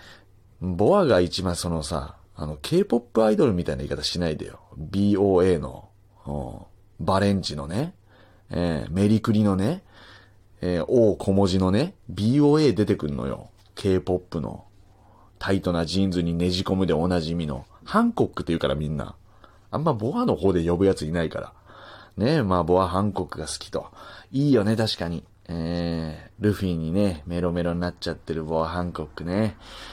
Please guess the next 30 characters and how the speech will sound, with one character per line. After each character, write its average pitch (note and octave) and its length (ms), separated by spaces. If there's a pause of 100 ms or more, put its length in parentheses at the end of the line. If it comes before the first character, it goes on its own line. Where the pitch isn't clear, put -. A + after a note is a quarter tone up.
(460)
あ A2+ 80
れ、 A#2 60
た F3 140
だ F#3+ 120
ね、 A#2 800 (320)
ハ - 180
ン G3 60
コ D#3+ 120
ッ A#2 60
ク - 100
は F2+ 80
ね、 F2 140
あ E2 80
の、 E2 240
背 - 240
が C#3 120
高 B2 280
す - 140
ぎ C3 120
る G#2 120
ん D#2 40
で D2 100
ね、 E2 200
ち - 140
ょ - 20
っ - 20
と E2 140
俺 E2 100
は D#2+ 200
ね、 D#2 300